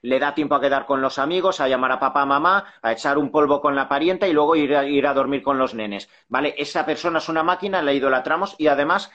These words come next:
es el prototipo de persona que vemos en series, en películas, etcétera,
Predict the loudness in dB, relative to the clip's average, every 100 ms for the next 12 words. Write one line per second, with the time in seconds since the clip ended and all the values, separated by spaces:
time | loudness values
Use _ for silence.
0 | -20 -2 0 2 0 2 2 2 0 0
1 | 4 4 2 -2 -2 0 -2 -4 -10 -2
2 | 2 2 0 -2 -6 2 2 4 2 2
3 | -2 0 2 2 2 0 -2 -8 -2 0
4 | 2 0